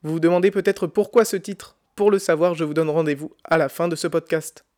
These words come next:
Découvrons sans plus tarder le thème du jour.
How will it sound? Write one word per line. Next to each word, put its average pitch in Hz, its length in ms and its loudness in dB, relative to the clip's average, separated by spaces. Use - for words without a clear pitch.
Découvrons 196 560 0
sans 240 220 -2
plus 226 160 -8
tarder 196 280 4
le 185 120 0
thème 202 180 0
du 190 100 -4
jour. 151 300 -10